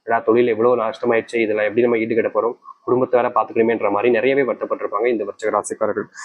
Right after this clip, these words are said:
இப்படி இருக்கக்கூடிய இடங்கள்ல இந்த விருச்சிக ராசிக்காரர்களுக்கு முழுவதுமான மாற்றங்கள் என்பது ஏற்படும். முக்கியமா செல்வ கஷ்டம் நினைச்சு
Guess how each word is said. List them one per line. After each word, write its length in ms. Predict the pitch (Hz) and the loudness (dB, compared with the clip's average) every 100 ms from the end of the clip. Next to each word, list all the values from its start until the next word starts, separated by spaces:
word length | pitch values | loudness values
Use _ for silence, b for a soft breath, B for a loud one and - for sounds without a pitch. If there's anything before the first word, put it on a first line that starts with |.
| B - | B -6
இப்படி 260 | 151 175 | -4 -2
இருக்கக்கூடிய 380 | 165 175 151 131 | -2 2 2 2
இடங்கள்ல 360 | 120 117 113 139 | 2 0 0 -2
இந்த 160 | 123 113 | -2 -2
விருச்சிக 280 | 107 - 131 | -2 -4 -2
ராசிக்காரர்களுக்கு 680 | 113 - - 107 107 110 135 | -2 -4 -4 -4 -4 -4 -2
முழுவதுமான 680 | 110 139 139 127 120 120 | 0 0 -2 0 0 0
மாற்றங்கள் 480 | 113 101 - 127 120 | 0 -2 -2 -2 -2
என்பது 220 | 107 104 107 | -2 -2 -2
ஏற்படும். 340 | 95 104 156 _ B B | -4 -6 -10 _ B B
முக்கியமா 420 | 110 - 160 139 120 - - | -8 0 2 2 -2 -6 -4
செல்வ 280 | 135 160 | -2 0
கஷ்டம் 420 | 160 127 - 147 135 | 0 -2 0 0 2
நினைச்சு 340 | 113 - | 2 0